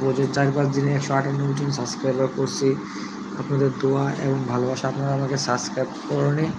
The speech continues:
তারপর আমি সাবস্ক্রাইবার পাইছি। আমি যদি, আপনি যদি আমাকে সাবস্ক্রাইবার না করতেন, তাহলে কি আমি কখনো পাইতাম বা কখনো বুঝতাম? কখনো বুঝতাম না ভালোবাসা কী জিনিস। তো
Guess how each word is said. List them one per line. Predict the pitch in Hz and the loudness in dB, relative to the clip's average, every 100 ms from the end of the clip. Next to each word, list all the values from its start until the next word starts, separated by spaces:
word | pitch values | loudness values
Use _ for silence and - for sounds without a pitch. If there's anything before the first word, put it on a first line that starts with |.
| - - - - - - - - | -8 -10 -10 -10 -10 -10 -10 -4
তারপর | 143 143 151 | -2 -2 0
আমি | 147 151 160 | 0 0 -2
সাবস্ক্রাইবার | - 135 - 143 135 135 - | -2 -2 0 0 2 0 0
পাইছি। | 131 - - 135 - - - - - | -2 -2 -6 -10 -10 -10 -10 -10 -6
আমি | 135 139 | -2 0
যদি, | 139 143 147 | 2 2 2
আপনি | 143 151 | 0 0
যদি | 147 | 2
আমাকে | 151 147 | 2 0
সাবস্ক্রাইবার | 147 139 139 151 147 147 | 0 -2 -2 -2 0 0
না | 143 | -2
করতেন, | 151 147 139 139 135 - - - - - | 0 -2 0 -2 -2 -8 -12 -10 -12 -6
তাহলে | 139 143 143 143 | 0 2 4 2
কি | 151 | 0
আমি | 147 151 - - - - | 0 -2 -4 -12 -10 -6
কখনো | 143 151 147 | -2 -2 0
পাইতাম | 147 147 160 147 | 0 0 0 0
বা | 143 | 0
কখনো | 139 147 143 | 0 0 -2
বুঝতাম? | 143 - 143 - - - - - - - - - | -2 -2 -2 -2 -8 -12 -12 -12 -12 -12 -12 -8
কখনো | 135 135 135 | -4 -2 -2
বুঝতাম | 139 - - 139 127 | -2 -6 -8 -8 -6
না | 123 | -4
ভালোবাসা | 120 120 123 123 | -4 -4 -4 -4
কী | 127 | -2
জিনিস। | 123 120 113 101 - - - - - - | -2 -2 -4 -6 -6 -8 -8 -8 -8 -8
তো | - | -6